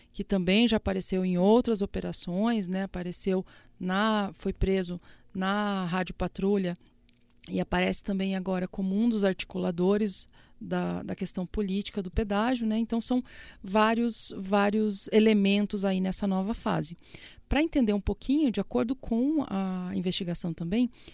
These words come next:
esse esquema comece-, começou em mil novecentos e noventa e nove. Começou, ah, quando as concessionárias chegaram à conclusão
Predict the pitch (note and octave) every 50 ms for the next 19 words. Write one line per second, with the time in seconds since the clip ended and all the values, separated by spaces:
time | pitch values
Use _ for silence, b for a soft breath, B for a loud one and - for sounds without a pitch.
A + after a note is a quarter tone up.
0 | B B B3 A3 - - A3+ - - A3 G#3+ G#3+ G#3 - A3 A3 A3 G#3+ - -
1 | - A3+ A#3+ - - - A3 A3 G#3+ G#3 - A#3 A3+ A3+ A3 A3 A#3+ A#3+ B3 A#3
2 | - - A#3 A3 A#3 A#3 G#3+ A#3 A3 - B3 B3 A3+ G3+ F#3+ F#3+ G3 F#3+ F3 E3
3 | D#3+ - B B B B B B B B B B - - G3 G3 G3+ G3 - -
4 | - A3+ A3 A3+ A#3+ B3+ - - G#3 G#3+ G#3+ A3 A3 - - - - A3 A3 B3
5 | C#4 C#4 C4+ B3+ - - A3+ - - G#3+ - G#3+ G3+ G3+ G#3 A3+ A#3 A#3 G3+ G3+
6 | - - - G3 G3 G#3 G#3 G#3 G#3 - - G#3+ G#3 - - F#3+ F3+ F3 E3+ G3
7 | A3 A#3+ B3 A3 F#3